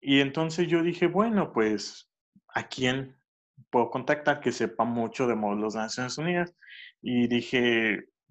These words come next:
"Hay una chava que fundó Gemul, que se llama Itzel Casillas, y a la cual la admiro muchísimo".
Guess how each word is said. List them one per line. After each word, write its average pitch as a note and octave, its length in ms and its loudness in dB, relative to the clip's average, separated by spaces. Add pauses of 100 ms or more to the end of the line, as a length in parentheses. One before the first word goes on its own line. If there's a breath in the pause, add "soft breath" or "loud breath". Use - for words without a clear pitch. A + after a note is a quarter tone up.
(480)
"Hay C3 160 2
una C#3 180 -2
chava B2 460 2 (300)
que A2+ 120 -2
fundó A#2 460 0
Gemul, C3+ 420 -4
que B2 120 -4
se A#2 140 -6
llama A2+ 300 2
Itzel A2+ 320 -4
Casillas, B2 560 -2
y A2 80 -4
a G#2 40 0
la G2+ 120 -4
cual A2 240 -2
la A2+ 100 -2
admiro A#2 240 -4
muchísimo". C#3+ 580 -4